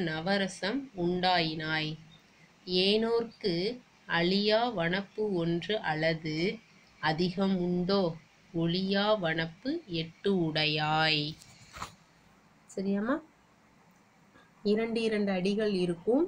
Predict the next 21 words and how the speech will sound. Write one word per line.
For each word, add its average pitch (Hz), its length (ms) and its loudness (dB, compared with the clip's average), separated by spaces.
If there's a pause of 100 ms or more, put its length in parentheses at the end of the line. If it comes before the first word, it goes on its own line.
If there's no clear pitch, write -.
(520)
ஒவ்வொரு 214 580 0
வரிகள்லையும் 190 1000 0 (440)
இரண்டாவது 214 760 -2
எழுத்து 180 380 -6
பார்த்தீங்கன்னா 175 640 -6 (380)
ஒரே 175 280 -2 (100)
மாதிரி 185 360 -6
இருக்கும். 160 400 -6
அதுதான் 175 380 -6
நம்ம 180 220 -2
எதுகைன்னு 175 600 -4
படிச்சுட்டு 165 420 -8
வந்திருக்கிறோம். 165 640 -4 (480)
So, - 160 -10 (240)
எதுகைகள் 196 680 0 (960)
அமைந்தது 180 580 0 (160)
தான் 233 240 -2 (420)
தொடுக்கப்பட்ட 196 580 -4
செய்யுளைத்தான் 190 680 -4
கன்னிகள்னு 175 720 -4
சொல்லுவாங்க. 156 360 -6